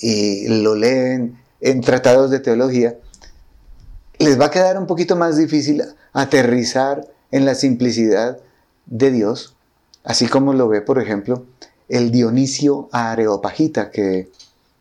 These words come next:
fue el primero que empezó a describir lo que era la teología mística, y es el que nos dio una visión más clara de Dios en la oscuridad de no entender absolutamente nada.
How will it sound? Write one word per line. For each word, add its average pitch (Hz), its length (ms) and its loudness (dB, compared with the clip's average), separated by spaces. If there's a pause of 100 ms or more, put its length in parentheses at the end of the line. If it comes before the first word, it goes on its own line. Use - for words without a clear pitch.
(800)
fue 131 160 2
el 233 140 2
primero 135 400 4
que 143 100 0
empezó 123 340 2
a 107 60 2
describir 120 560 -2 (240)
lo 127 160 2
que 131 140 0
era 113 160 2
la 131 180 -2
teología 107 460 0
mística, - 500 -6 (560)
y 117 300 0
es 110 480 -4
el 117 340 0
que 113 140 0
nos 107 240 -4
dio 107 320 -2 (840)
una 120 200 2
visión 110 380 0
más 120 180 -4
clara 127 260 0
de 120 200 0
Dios 101 360 -4 (920)
en 113 340 0
la 104 160 0
oscuridad 107 800 -2 (100)
de 123 240 2
no 117 100 2
entender 123 560 2
absolutamente 120 800 -4
nada. 139 340 -10